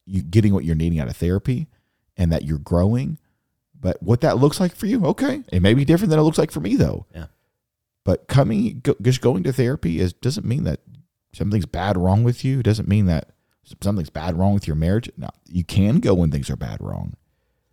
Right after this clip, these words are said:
Speaker 1: but you don't have to wait to that point. And I, I've never, never said this in therapy, but there are several times I've thought to myself, "I wish you guys would have come five years ago. I wish you would have seen someone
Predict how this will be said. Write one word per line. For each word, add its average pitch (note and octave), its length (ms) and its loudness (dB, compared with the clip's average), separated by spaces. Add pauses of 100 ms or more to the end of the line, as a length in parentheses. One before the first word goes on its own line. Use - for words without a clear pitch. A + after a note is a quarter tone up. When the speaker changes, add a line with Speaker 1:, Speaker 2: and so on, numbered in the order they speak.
(220)
Speaker 1:
but - 200 -4
you F#2+ 80 2
don't G2 160 2
have F#2+ 240 0
to F#2+ 80 2
wait D#2 380 -2
to - 120 -8
that G#1 220 -10
point. C2+ 380 -6 (500)
And D#2 140 -2
I, - 40 -2 (360)
I've G2 100 0
never, A2 240 6 (140)
never F2+ 480 2
said C2 220 -4
this C#2 180 -6
in C2+ 80 -4
therapy, C#2+ 300 -4
but F#2 160 -6
there A#2+ 100 0
are C3 60 0
several E2+ 300 -2
times D#2 340 -2
I've D#2+ 120 -6
thought D#2+ 260 -4
to - 60 -8
myself, D2 460 -2 (460)
"I E2+ 100 0
wish F2+ 380 2
you F#2 100 0
guys D#2+ 260 -2
would D#2 120 -4
have D2 100 -8
come D2+ 200 -2
five C#2 380 -6
years A#1+ 240 -6
ago. G1+ 320 -10 (1040)
I E2 80 0
wish D#2+ 300 2
you F2+ 120 4
would F2+ 100 4
have D#2+ 100 -4
seen D#2+ 220 -2
someone D2 520 -2